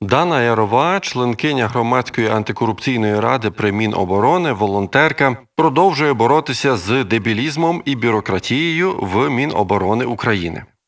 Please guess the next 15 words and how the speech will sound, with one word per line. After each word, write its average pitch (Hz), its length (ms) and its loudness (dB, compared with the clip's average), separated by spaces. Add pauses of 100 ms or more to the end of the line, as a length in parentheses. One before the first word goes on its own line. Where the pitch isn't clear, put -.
(160)
а 117 120 2
також 135 420 0
в 113 80 -6
Державній 123 560 0
аудиторській 120 760 -2
службі 113 640 -4
України. 92 560 -2 (400)
Отож, 196 280 2
продовження 143 560 2
історії 175 440 0
про 120 300 0
зрив 123 440 -2
усіх 117 300 -2
закупівель 120 600 0
Міноборони. 104 760 0